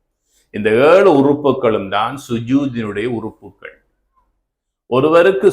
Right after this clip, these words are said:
சுஜூது செய்கின்ற போது இந்த ஏழு உறுப்புகளும் நிலத்திலே சரியாக வைக்கப்படுகிற போதே அவருடைய சுஜூது அல்லாஹ்விடத்தில் ஏற்றுக்கொள்ளப்படும். சில மனிதர்களுடைய சுஜூது முழுமை இருக்காது, முழுமையாக இருக்காது,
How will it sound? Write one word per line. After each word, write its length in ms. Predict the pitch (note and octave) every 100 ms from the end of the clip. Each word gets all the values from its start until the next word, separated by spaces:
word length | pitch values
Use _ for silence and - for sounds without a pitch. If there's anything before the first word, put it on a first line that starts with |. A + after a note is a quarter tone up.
| -
சுஜூது 420 | C#3+ D#3+ F#3+ G3
செய்கின்ற 600 | F#3 D#3 D3 C#3+ C3 A#2+
போது 200 | B2+ E3
இந்த 140 | D#3 B2+ A#2 C3
ஏழு 180 | D#3+ E3+ C3
உறுப்புகளும் 560 | C#3 - D3+ D3 - A#2+
நிலத்திலே 380 | C3 C3 C#3+
சரியாக 800 | C3+ A#2 A2+ B2 C3 C3 C3+ G#2
வைக்கப்படுகிற 680 | G#2 A2 A2+ A2 B2+ A2+ A2 G2 G2
போதே 340 | G#2+ A#2+ D3+
அவருடைய 380 | B2+ G#2+ G#2+ G2+ -
சுஜூது 380 | A2 A#2 C#3+ C#3
அல்லாஹ்விடத்தில் 600 | G#2+ A2 G#2+ G2+ G2 A#2+ A#2
ஏற்றுக்கொள்ளப்படும். 800 | F#2+ F#2+ F#2+ F2+ F2+ F2+ - - _ _ _ _ _ _ _ _ _ _ _ _ _ _ _ _ _ -
சில 200 | A2+ A2
மனிதர்களுடைய 760 | A#2+ C#3+ F3 F3+ D#3+ D#3 C3+ B2+
சுஜூது 480 | C3 B2 C#3 D#3+ D#3
முழுமை 420 | A#2+ B2 C#3 C3+
இருக்காது, 540 | A#2 A2 G#2+ G#2 F#2+ F#2+
முழுமையாக 600 | A2+ C#3 C3 A2+ G#2+ G#2
இருக்காது, 520 | G2 G2 F#2+ F#2+ G2